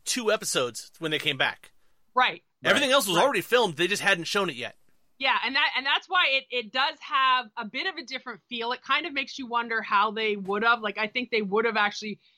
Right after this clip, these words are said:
Speaker 2: shown you a lot of those
Speaker 3: Mm-hmm.
Speaker 2: characters. And quite honestly, you may have gotten more like a two-hour episode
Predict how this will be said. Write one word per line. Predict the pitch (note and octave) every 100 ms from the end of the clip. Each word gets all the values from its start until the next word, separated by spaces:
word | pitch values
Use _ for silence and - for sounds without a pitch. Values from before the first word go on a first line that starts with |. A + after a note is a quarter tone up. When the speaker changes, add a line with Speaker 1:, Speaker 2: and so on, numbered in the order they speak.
| _
Speaker 2:
shown | - - C4 C4 C4+ B3+
you | A3+
a | G#3+
lot | G3+ G3
of |
those | F#3+ F#3
Speaker 3:
Mm-hmm. | -
Speaker 2:
characters. | G3 F3 E3+ - D#3 D#3 D#3+ - _ _ _ -
And | A3+ A3+ A3+ G#3+
quite | D4 E4
honestly, | A#3 B3+ E4+ - A#3+
you | A3+
may | A3+ A#3+ F4+
have | B3
gotten | G3 A3 D#4 A3 G#3 G3 F#3
more | G3 G3 A3+ B3
like | A3+ G#3+ C4+ C#4
a |
two-hour | G3+ - B3 A#3 A3 G3 A3+
episode | A#3+ F4+ - G3+ E3+ D#3+ E3 G3+